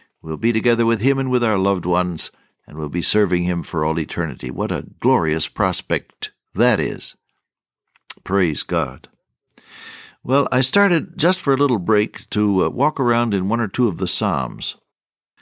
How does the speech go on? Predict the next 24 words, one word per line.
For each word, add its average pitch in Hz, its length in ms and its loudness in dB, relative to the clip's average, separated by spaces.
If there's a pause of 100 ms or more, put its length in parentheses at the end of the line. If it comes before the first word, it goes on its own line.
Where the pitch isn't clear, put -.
(180)
The 80 80 -8
last 120 240 0
time 123 160 0
we 107 80 2
got 101 240 0
together, 101 540 2 (420)
we 90 220 0
began 101 460 0
to 90 120 -2
think 113 180 0
about 87 300 0
Psalm 98 240 0
a 95 60 2
hundred 98 280 0
sixteen, 82 760 -2 (200)
reasons 123 760 2 (140)
why 80 580 -2 (340)
you 107 220 -2
and 104 120 0
I 87 440 -2 (140)
really 92 380 -2
love 78 460 -4
the 73 100 -6
Lord. 69 440 -10